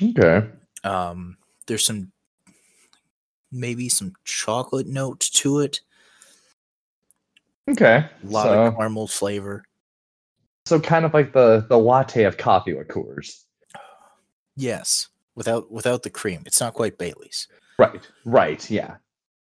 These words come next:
Speaker 2: But if you were to make, ooh, fuck it, make this into an Irish cream,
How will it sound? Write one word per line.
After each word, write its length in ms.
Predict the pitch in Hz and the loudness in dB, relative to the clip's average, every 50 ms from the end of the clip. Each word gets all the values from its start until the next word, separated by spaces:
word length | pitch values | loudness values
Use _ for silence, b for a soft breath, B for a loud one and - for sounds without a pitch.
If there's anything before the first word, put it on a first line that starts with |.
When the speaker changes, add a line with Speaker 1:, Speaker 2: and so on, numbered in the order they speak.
| _ _ - - - _ - | _ _ -12 -12 -12 _ -6
Speaker 2:
But 260 | - 110 113 104 87 - - | -2 -2 -2 -2 -4 -8 -12
if 180 | 98 - - | -12 -12 -12
you 140 | 95 98 95 | -12 -12 -10
were 360 | 90 92 98 107 113 110 107 95 | -10 -6 -4 -4 -4 -4 -4 -6
to 140 | - - | -8 -8
make, 420 | 104 95 95 92 87 82 - - - _ _ _ _ _ _ _ _ _ _ _ _ | -8 -10 -12 -12 -12 -14 -18 -20 -20 _ _ _ _ _ _ _ _ _ _ _ _
ooh, 380 | - 92 98 95 90 82 73 71 _ _ _ _ _ _ _ _ _ _ _ _ _ _ _ _ _ _ _ _ _ _ _ _ _ _ _ _ _ _ | -16 -14 -12 -12 -12 -14 -16 -18 _ _ _ _ _ _ _ _ _ _ _ _ _ _ _ _ _ _ _ _ _ _ _ _ _ _ _ _ _ _
fuck 260 | - - 117 120 - | -8 -6 -6 -6 -6
it, 140 | - 98 _ _ - | -8 -12 _ _ -12
make 160 | 104 104 - | -10 -10 -6
this 180 | - 110 101 - | -4 -2 -2 -2
into 200 | 110 101 101 - | -2 -2 -4 -4
an 80 | - | -4
Irish 280 | 190 202 - 95 92 - | -4 -6 -6 -6 -8 -8
cream, 420 | - - - - 101 98 92 95 | -10 -10 -10 -8 -8 -8 -10 -12